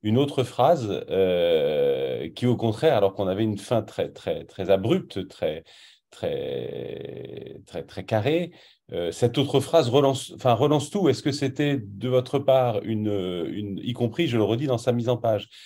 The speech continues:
est-ce que c'était votre, de votre part une volonté de,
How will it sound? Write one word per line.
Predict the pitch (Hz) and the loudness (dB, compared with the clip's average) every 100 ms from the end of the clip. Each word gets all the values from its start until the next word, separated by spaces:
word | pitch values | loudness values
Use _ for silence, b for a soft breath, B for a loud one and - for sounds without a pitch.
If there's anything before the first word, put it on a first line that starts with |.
| B B | B B
est-ce | 104 | -6
que | - | -2
c'était | 139 139 151 | -2 -2 -2
votre, | 120 120 - 117 107 98 | -2 -4 -4 -2 0 -2
de | 98 | -2
votre | 110 120 131 | -4 -2 -2
part | 131 | 0
une | 120 113 | 0 0
volonté | 113 135 135 131 143 | 0 0 0 -2 -2
de, | 135 107 | 0 0